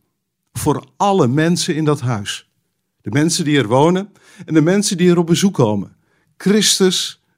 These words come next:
zegene hen. Wees hen nabij en maak hen tot een zegen voor elkaar en anderen.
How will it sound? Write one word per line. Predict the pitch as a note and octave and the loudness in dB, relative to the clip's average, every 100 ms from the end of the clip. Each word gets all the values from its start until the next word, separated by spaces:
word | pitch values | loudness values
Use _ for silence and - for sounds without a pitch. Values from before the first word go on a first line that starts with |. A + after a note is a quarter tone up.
| - | -14
zegene | - G2 C#3+ D#3+ C3+ A2+ G2 | -8 0 2 2 0 -4 -8
hen. | G2+ B2 - _ _ _ | -10 -16 -20 _ _ _
Wees | - G#2+ D3+ G3 G#3 | -14 0 4 4 2
hen | F#3+ F#3 | 0 0
nabij | F3+ D#3+ C3 A2+ G#2+ - _ _ _ _ _ _ | 0 -2 -2 -4 -10 -18 _ _ _ _ _ _
en | - C#3 D3+ | -2 0 2
maak | F#3+ F3+ - | 2 0 -2
hen | A2+ A2 | -2 -2
tot | C3 A2+ | -2 -2
een | A#2 | -2
zegen | A2+ A#2 G#2+ G2+ A2 | 0 0 0 -2 -6
voor | - A2+ | -4 -2
elkaar | G#2 G2+ C#3 C3+ C#3 C#3 - | -2 -4 0 0 0 -4 -12
en | - C3+ | -6 -4
anderen. | - B2+ G#2+ F#2+ - | 0 0 0 0 -10